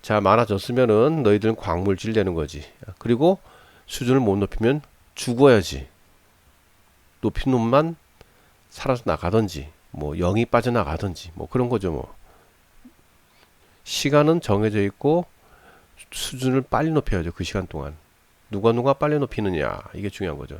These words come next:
못 높인 놈들 광물질로 되는 거죠. 지난번에도 설명드렸지만은 항상 새로운 존재를 만들 때, 인간도 마찬가지예요. 인간, 특히 인간, 특히 인간. 인간, 인간의 경우는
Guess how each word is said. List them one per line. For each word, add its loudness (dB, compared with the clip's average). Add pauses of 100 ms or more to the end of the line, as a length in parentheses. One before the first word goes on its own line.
(220)
못 0
높인 -2
놈들 0 (440)
광물질로 0
되는 -2
거죠. -12 (1900)
지난번에도 0
설명드렸지만은 -2 (420)
항상 -4
새로운 2 (500)
존재를 0
만들 -2
때, -8 (200)
인간도 -2
마찬가지예요. -2
인간, -4
특히 -8
인간, -4 (160)
특히 -2
인간. -4 (960)
인간, -4
인간의 -2
경우는 -6